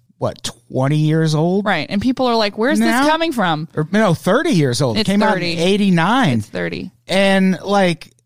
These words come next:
Speaker 1: that was, that predated the Rodney <laughs> King thing.
Speaker 2: Yeah.
Speaker 1: So it stands to reason that even if you haven't heard anyone officially tell you this, police violence in especially that part of L A and other, uh, communities around the country that are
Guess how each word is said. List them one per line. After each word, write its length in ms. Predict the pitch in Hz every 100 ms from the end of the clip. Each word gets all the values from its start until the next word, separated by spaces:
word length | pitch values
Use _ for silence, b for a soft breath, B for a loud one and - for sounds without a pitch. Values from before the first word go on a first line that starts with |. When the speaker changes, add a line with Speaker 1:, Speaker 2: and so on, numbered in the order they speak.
| _
Speaker 1:
that 300 | 156 170 240
was, 240 | 285 214 147
that 240 | 208 -
predated 580 | - 226 185 170 160 156
the 60 | 135
Rodney 380 | 143 151 147 143
<laughs> 120 | -
King 220 | 254 269
thing. 540 | 233 - 190 127 117 113
Speaker 2:
Yeah. 300 | 196 180 170 -
Speaker 1:
So 600 | - 247 240 226 - - - 95 _ _
it 180 | 277 -
stands 540 | - 277 262 247 220
to 100 | 214
reason 520 | 170 214 294 220 170
that 240 | 160 156 156
even 260 | 214 226
if 160 | 214 175
you 120 | 180
haven't 440 | 139 151 180 170 151
heard 420 | 151 170 175 156
anyone 380 | 156 160 151 143
officially 460 | 131 165 147 135 127
tell 200 | - 233
you 160 | 240 151
this, 260 | 123 120 - B B B
police 340 | - 269 349 220
violence 540 | 226 277 285 202 160
in 340 | 175 165 156 143
especially 540 | 143 - 175 185 170 147
that 220 | 143 -
part 220 | 160 151
of 100 | 143 -
L 220 | 147 143
A 280 | 147 185 196
and 340 | 151 147 143 127 b _ 151
other, 560 | 165 170 175 170 165
uh, 220 | - 156 147
communities 640 | - 147 156 175 175 170
around 220 | 156 151
the 60 | 143
country 400 | 139 165 170 185
that 240 | 156 135 131
are 400 | 135 131 123